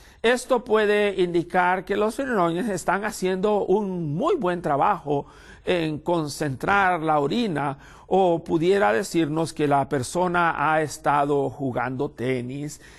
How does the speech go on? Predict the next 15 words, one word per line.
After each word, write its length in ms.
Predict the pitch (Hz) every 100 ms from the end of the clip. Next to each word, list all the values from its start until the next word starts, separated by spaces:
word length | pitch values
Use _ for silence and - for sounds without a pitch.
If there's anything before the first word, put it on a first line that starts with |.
| - -
y 400 | 175 156 143 139
ha 200 | 139 151
estado 760 | 165 - 175 160 160 165 151 147
sudando 640 | - 147 127 185 180 180
fuertemente. 960 | - 156 147 160 160 202 160 135 190 226 - - - - -
Puede 300 | 196 208 220
decirnos 680 | 226 - 180 165 175 185
que 420 | 175 190 196 190 185
esta 240 | 185 202
persona 560 | 220 208 180 165 170 170
no 420 | 160 196 220 214
está 640 | 185 - - 165 175 220 - - -
tomando 460 | 202 170 156 160 185
suficiente 720 | 165 147 147 160 156 139 170
agua 540 | 285 302 160 135 175